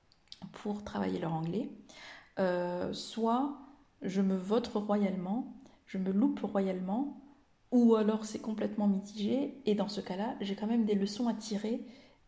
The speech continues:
de mon expérience. Et pourquoi je te parle de ça ? Parce qu'en anglais, c'est pareil. Si tu n'oses pas, si tu n'as pas ce qu'on appelle ce shift, c'est-à-dire ce, ce mouvement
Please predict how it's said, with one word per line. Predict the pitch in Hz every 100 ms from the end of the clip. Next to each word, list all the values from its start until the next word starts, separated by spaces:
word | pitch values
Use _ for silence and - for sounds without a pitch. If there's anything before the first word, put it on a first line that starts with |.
| _ _ _
de | 214
mon | 202 190
expérience. | 190 - 190 190 190 - - - - - - - 208
Et |
pourquoi | 208 - 277
je | 294 285
te | 196
parle | - 220 196
de | 175
ça ? | - 226 247
Parce | 202 -
qu'en | - - 202
anglais, | 196 202 220
c'est | 214 214
pareil. | 202 196 185 202 -
Si | - - -
tu | - 208
n'oses | 208 247 - - -
pas, | - 190 254 - - - - -
si | - 220
tu | 208 240
n'as | 226
pas | 226 254 277
ce | 302 - - -
qu'on | 220 202
appelle | 196 214 208 208
ce | - -
shift, | 185 - - 220 - -
c'est-à-dire | - - 202 202 196 - - - _ -
ce, | - - - - - 208 190 185
ce | 208 - 202
mouvement | 196 202 214 240 233 233 240 220